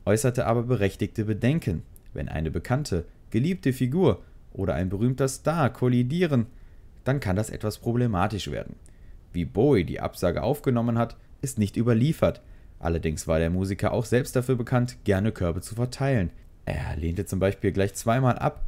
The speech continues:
ein Album der Red Hot Chili Peppers zu produzieren. Fakt Nummer acht. Der andere Aragorn.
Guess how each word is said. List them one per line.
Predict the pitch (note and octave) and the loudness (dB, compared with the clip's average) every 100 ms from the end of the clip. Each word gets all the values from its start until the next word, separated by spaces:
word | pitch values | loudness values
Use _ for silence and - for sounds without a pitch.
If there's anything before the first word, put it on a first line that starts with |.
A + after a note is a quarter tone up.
| - | -2
ein | C3+ - | -2 0
Album | A2+ D#3 G2+ F2 - - - | 0 0 0 0 -4 -20 -2
der | F2+ E2+ | 0 2
Red | F2 - | 0 -2
Hot | A2+ | -4
Chili | - C#3+ C#3 | -4 -2 -2
Peppers | - D#2+ - - | -2 -4 -6 -8
zu | - | -6
produzieren. | - - - - C2+ C2 - - - - - - - - - - - - - - | -4 -6 -8 -8 -8 -8 -14 -20 -20 -20 -20 -20 -20 -20 -20 -20 -20 -20 -20 -12
Fakt | - - | -12 -4
Nummer | F#2 F#2 - | 0 0 0
acht. | A#2 - - - - - - - | -2 -2 -12 -20 -20 -20 -20 -10
Der | - | -6
andere | - F2 F#2+ - | -2 -2 -2 -2
Aragorn. | G#2+ A2+ F2+ D#2 B1 | 0 2 2 0 -4